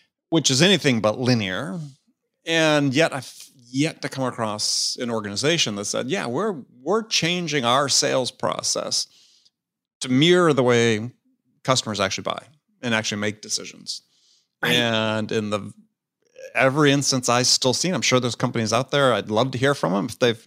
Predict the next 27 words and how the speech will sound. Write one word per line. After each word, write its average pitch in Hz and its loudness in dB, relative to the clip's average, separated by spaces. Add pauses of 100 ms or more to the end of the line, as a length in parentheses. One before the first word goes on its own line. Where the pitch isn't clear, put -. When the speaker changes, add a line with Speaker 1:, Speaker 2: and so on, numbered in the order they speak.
Speaker 1:
<laughs> - -20
if 120 -8
they've 147 2
changed 185 0
significantly. 196 -2 (800)
But 131 4
in 123 0
ninety-nine 120 0
point 123 0
nine 123 2
nine 127 2
percent 127 0
of 123 -2
the 120 -2
cases, 151 0
the 117 -4
sales 127 2
process 107 0
is 107 2
still - 4
described 127 0
as 107 0
a 107 -2
linear 120 2
series 110 0
of - -6
steps, - 0